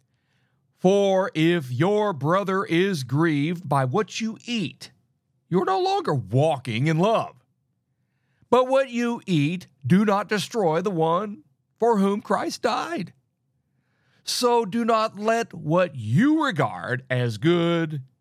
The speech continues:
be spoken of as evil. For the kingdom of God is not a matter of eating and drinking, but of righteousness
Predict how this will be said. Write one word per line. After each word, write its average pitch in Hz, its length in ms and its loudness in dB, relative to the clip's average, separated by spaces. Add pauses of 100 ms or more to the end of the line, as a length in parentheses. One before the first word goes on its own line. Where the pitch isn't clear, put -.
be 156 180 2
spoken 127 460 0
of 110 260 -2
as 107 500 -2 (360)
evil. 170 640 0 (640)
For 156 280 4
the 151 240 2
kingdom 123 760 0
of 139 300 0
God 123 520 2
is 131 160 -2
not 127 280 0
a 151 260 -4
matter 110 520 0
of 160 240 -2
eating 147 460 4
and 226 140 0
drinking, 156 840 -2 (500)
but 247 160 4
of 202 200 -2
righteousness 208 920 -4